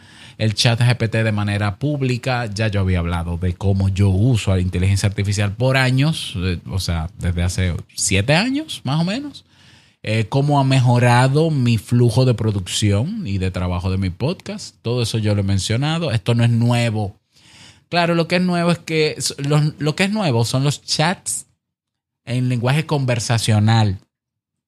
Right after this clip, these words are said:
que están demostrando ser capaces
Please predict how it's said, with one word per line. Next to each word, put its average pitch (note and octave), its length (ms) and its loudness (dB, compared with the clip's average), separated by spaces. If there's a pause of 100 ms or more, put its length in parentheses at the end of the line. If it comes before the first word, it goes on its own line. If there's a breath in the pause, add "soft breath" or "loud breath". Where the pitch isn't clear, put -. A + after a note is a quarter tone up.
(260)
que D#3 440 -2
están B2 340 -6
demostrando D3+ 680 -2
ser B2+ 340 -4
capaces - 1040 -2